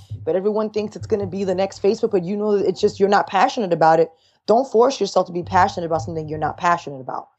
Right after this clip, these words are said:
Because the one thing I know that drives successful entrepreneurs is their passion for what they're actually doing. Um, and besides that, going, even jumping into that, actually,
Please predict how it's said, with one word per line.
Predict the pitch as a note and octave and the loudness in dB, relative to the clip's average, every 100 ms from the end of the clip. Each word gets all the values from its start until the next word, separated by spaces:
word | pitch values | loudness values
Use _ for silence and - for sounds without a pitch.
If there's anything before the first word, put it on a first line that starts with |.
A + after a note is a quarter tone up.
| _ _ - | _ _ -12
Because | E3 G3+ D#3+ | -4 -2 0
the | |
one | E3+ G3 G#3+ | 0 2 0
thing | G#3 E3+ | 0 0
I | E3+ | 0
know | F3+ F#3+ F#3 | 0 2 4
that | D#3 | 2
drives | C#3+ D3 F3+ F#3 E3+ | 0 2 6 6 4
successful | - - F3+ F3 C#3+ | -2 -4 -4 -2 -4
entrepreneurs | D#3+ E3+ - E3+ A3 B3 F3+ - _ _ _ - | -4 -6 -10 -6 0 2 0 -2 _ _ _ 0
is | G3 F3 | 0 2
their | F#3 | 0
passion | - G#3 G#3+ G#3+ | 2 0 0 -4
for | G3+ F#3 | -8 -6
what | F3 F3 | -4 -2
they're | E3+ D#3 | -4 -2
actually | D#3+ - D#3+ D3+ | -6 -6 -10 -10
doing. | C#3+ D#3 A2 F#2 - _ _ _ _ _ - | -8 -10 -10 -16 -20 _ _ _ _ _ 2
Um, | G3 F#3 F3+ F3 C3 _ _ _ _ - _ _ | 4 4 2 -4 -12 _ _ _ _ -20 _ _
and | G#3 A3 | -2 0
besides | G3 G#3 A#3 C#4 E4+ | 0 -2 2 4 4
that, | A3+ F3 - | 4 2 2
going, | G#3+ C4 C4 G#3+ | -2 -2 -2 -4
even | A#3+ A#3 F3+ F3+ | -6 -6 -8 -12
jumping | F3 A#3+ C4 A3 | -2 0 0 0
into | C#4 B3 | 0 -2
that, | D#3+ C#3 C3 | -2 -2 -2
actually, | C#3+ - C#3+ A2+ | -8 -8 -10 -10